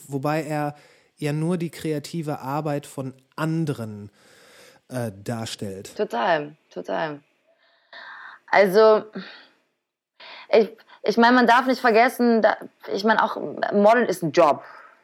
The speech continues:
Speaker 2: und kann durchaus
Speaker 1: Yep.
Speaker 2: auch sehr hart sein, ne? Also,
Speaker 1: Bestimmt.
Speaker 2: einfach ist es nicht und sich da auch durchzusetzen und auch die ganze Konkurrenz untereinander und gerade wenn Mädels relativ junge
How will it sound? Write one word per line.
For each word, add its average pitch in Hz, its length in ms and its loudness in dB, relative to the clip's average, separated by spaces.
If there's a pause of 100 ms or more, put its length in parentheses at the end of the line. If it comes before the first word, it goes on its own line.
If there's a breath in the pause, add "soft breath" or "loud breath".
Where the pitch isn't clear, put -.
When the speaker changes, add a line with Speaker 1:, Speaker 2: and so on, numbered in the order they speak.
(100 loud breath)
Speaker 2:
und 180 140 -2
kann 185 200 0
durchaus 185 320 4
Speaker 1:
Yep. - 100 -2
Speaker 2:
auch 175 160 2
sehr 165 260 2
hart 175 260 -4
sein, 143 220 0
ne? 202 240 -6 (300)
Also, 170 420 2
Speaker 1:
Bestimmt. 170 500 -2 (280 soft breath)
Speaker 2:
einfach 196 300 0
ist 190 120 0
es 180 120 -4
nicht 208 280 4
und 180 100 2
sich 175 120 0
da 170 120 6
auch 165 100 0
durchzusetzen 170 800 2
und 156 180 0
auch 165 140 0
die 160 120 0
ganze 165 240 0
Konkurrenz 165 460 -2
untereinander 160 560 2
und 151 140 -2
gerade 160 260 4
wenn 156 140 2
Mädels 156 400 4
relativ 160 500 2
junge 160 720 2